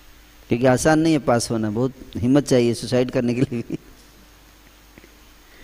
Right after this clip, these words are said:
तो ढाई लाख लोग आत्महत्या कर रहे हैं, इसका मतलब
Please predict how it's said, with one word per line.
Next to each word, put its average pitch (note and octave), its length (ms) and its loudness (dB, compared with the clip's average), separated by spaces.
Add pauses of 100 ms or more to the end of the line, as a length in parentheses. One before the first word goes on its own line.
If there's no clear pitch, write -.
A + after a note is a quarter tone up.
(1400)
तो - 80 0
ढाई C3 360 4
लाख D#3 300 4
लोग D3+ 220 4
आत्महत्या C3+ 460 2
कर A#2+ 180 0
रहे B2 80 -2
हैं, A#2+ 80 -2
इसका B2 220 -4
मतलब B2 260 -6